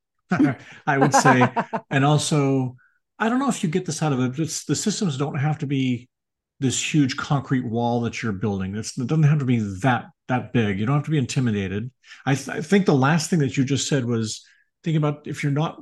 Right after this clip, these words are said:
Speaker 1: sure where to start, start with the parts of business that you know. You know what, where you are, where you can easily start building up systems. That's a great tip. Start there. Try to just articulate, to define what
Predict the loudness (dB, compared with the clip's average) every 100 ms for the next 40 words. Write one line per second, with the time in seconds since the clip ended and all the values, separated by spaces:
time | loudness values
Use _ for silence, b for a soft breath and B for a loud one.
0 | -12 -4 0 0 0 -2 -4 -4 -4 -4
1 | -4 -4 -4 -4 -4 -2 -4 -4 -6 -4
2 | 0 2 2 2 -2 -6 -4 0 2 0
3 | -2 -2 -2 -4 -8 _ _ _ _ _
4 | -6 -4 -2 -2 0 -2 -4 -4 -4 -2
5 | -2 -2 -4 -4 -6 -4 -6 -4 -4 -4
6 | -4 -2 0 -2 -4 -4 -6 _ b b
7 | b _ _ _ _ -8 -2 0 0 2
8 | 2 4 0 -4 _ _ _ _ -2 2
9 | 2 0 -2 -4 0 0 0 0 2 0
10 | -2 -2 0 -2 -2 -2 -2 0 -2